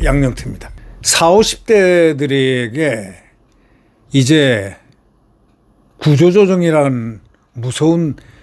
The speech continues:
에, 열풍이, 열풍 아닌 열풍이 밀어닥치게 돼서 상당히 큰일이 났습니다. 큰일 난 겁니다. 사오십 대 아주 그냥 충격적으로 에이아이가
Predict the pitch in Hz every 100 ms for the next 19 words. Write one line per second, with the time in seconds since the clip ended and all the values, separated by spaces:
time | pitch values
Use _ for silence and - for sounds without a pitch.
0 | _ _ - 110 101 95 85 - - -
1 | - 143 143 139 - 170 175 147 - _
2 | _ _ _ _ _ _ _ 143 151 147
3 | 175 170 147 156 156 135 131 135 - 143
4 | 147 160 143 117 123 131 123 110 - -
5 | 110 123 - 135 113 _ - - - -
6 | 147 147 160 151 - - 185 156 131 117
7 | - - - - - - - - - -
8 | - - - - - - - - 190 185
9 | 147 123 151 151 101 - _ - 139 143
10 | 156 - - 160 139 139 139 135 139 123
11 | - 214 190 185 - - 151 156 165 139
12 | 139 160 175 175 170 160 151 135